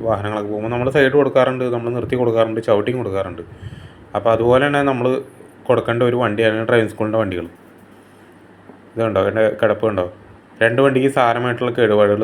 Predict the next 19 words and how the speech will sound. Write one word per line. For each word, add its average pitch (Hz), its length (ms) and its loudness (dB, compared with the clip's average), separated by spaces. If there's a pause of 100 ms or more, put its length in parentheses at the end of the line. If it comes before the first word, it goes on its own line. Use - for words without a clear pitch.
സംഭവിച്ചിട്ടുണ്ട്. 92 520 -6 (1400)
ഇത് 131 140 2
ഏകദേശം 131 400 2
പകലാണ് 143 360 2
ഈ - 80 -6
സംഭവം 107 280 -2
നടക്കുന്നത്, 95 280 -8 (160)
രാത്രിയല്ല. 101 480 0 (1400)
വാഗണാരൻ 127 640 2 (720)
കുറച്ച് 127 280 2
റോങ് 127 240 2
ആയിട്ട് 135 200 4
ചെന്ന് 131 200 -2
കയറിയതാണെന്നാണ് 113 680 0 (200)
അവിടെ 107 180 2 (440)
അടുത്തുള്ള 123 380 2
ആൾക്കാരൊക്കെ 104 440 0
പറയുന്നത്. 90 340 -4 (720)
ഇനി 110 100 -4